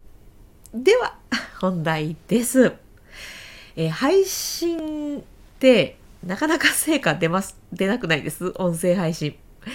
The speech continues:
まあ、ほんとバズりませんし、もう本当に少しずつ、なんか毎月一人ずつ、二人ずつみたいな風に増えていくような状況だったんですけど、私は。これが今では毎月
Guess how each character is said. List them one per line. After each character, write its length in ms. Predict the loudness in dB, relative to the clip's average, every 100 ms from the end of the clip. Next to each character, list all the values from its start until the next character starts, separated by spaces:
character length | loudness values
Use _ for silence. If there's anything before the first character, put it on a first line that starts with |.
| -14 -16 -16 -18 -14 -4
ま 100 | 2
あ、 20 |
ほ 120 | 2
ん 100 | 0 -10 2
と 80 | 4
バ 140 | 4
ズ 120 | 2
り 100 | 0
ま 140 | -2 -2
せ 160 | 0
ん 100 | -2
し、 320 | -2 -4 -4 -6
も 200 | -10 -16
う 40 |
本 80 | -20 -20 -18
当 100 | -16
に 80 | -14
少 300 | -10 -6 -6
し 80 |
ず 140 | -6 -4
つ、 260 | -2 -2 -8 -20 -20 -18
な 60 | -18
ん 40 |
か 140 | -10
毎 220 | -4 -4 -4
月 280 | -8 -8
一 260 | -8 -6 -6
人 100 | -4
ず 120 | -4
つ、 240 | -6 -8 -10 -20 -20 -20 -18
二 200 | -4 -2
人 100 | -2
ず 120 | -4
つ 220 | -4 -6 -4
み 120 | -2
た 100 | -2
い 40 |
な 100 | -2
風 140 | -4 -4
に 120 | -4
増 180 | -2 -4
え 80 |
て 280 | 0 0 0 -8 -14
い 80 | -10
く 100 | 0
よ 100 | 2
う 20 | 2
な 100 | 0
状 160 | -2
況 540 | 0 2 4 6 4 2
だ 120 | 0
っ 80 | -2 -20 -20 -20 0
た 160 | 2
ん 80 | 2
で 100 | 0
す 80 | 0
け 80 | 0
ど、 80 | 0
私 280 | 0 0
は。 220 | 0 -2 -6 -20 -20 -20 -20 -8
こ 120 | 0
れ 120 | 2 4
が 140 | 4
今 220 | 4 4
で 80 | 6
は 260 | 8 6 6
毎 220 | 0 -2
月 460 | -2 2 2 2